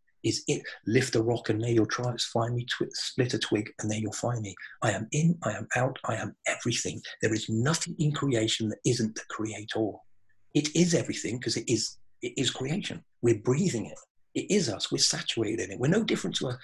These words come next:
um, creation is like us being in a, a fish in water. Say, "What are you talking about?" Lift it out of the water, then you know what we're talking about.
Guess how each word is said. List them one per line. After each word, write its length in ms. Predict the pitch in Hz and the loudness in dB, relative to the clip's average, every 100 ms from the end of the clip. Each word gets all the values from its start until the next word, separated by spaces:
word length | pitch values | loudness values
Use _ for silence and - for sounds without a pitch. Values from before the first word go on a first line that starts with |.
| - - - - 107 | -14 -18 -16 -6 -6
um, 220 | 104 - - - | -6 -10 -14 -8
creation 580 | - 151 165 220 175 156 | 0 2 4 4 4 2
is 280 | - - | 0 -6
like 260 | 143 135 135 | -2 -2 0
us 180 | 147 - | -2 2
being 280 | 151 143 123 | 2 4 0
in 0 | |
a, 320 | 110 104 - _ - - - | -2 -4 -8 _ -20 -14 -8
a 60 | |
fish 460 | - - 143 - - - - | -4 2 2 2 -4 -12 0
in 240 | 135 123 | 2 4
water. 460 | 127 139 131 - - - _ _ - | 4 2 0 -4 -6 -12 _ _ -6
Say, 160 | 180 | 0
"What 200 | 185 220 | 4 6
are 40 | 165 | 6
you 80 | 147 | 8
talking 320 | 143 123 95 | 8 6 2
about?" 240 | 87 - | -4 2
Lift 220 | 143 147 | 2 4
it 100 | - | 2
out 80 | 117 | 4
of 60 | 113 | 4
the 60 | |
water, 260 | 92 90 92 | 6 4 2
then 160 | 101 104 | 0 0
you 60 | |
know 120 | 92 | 0
what 180 | 95 92 | -2 -4
we're 60 | - | -4
talking 320 | - - - | -6 -6 -8
about. 200 | - | -12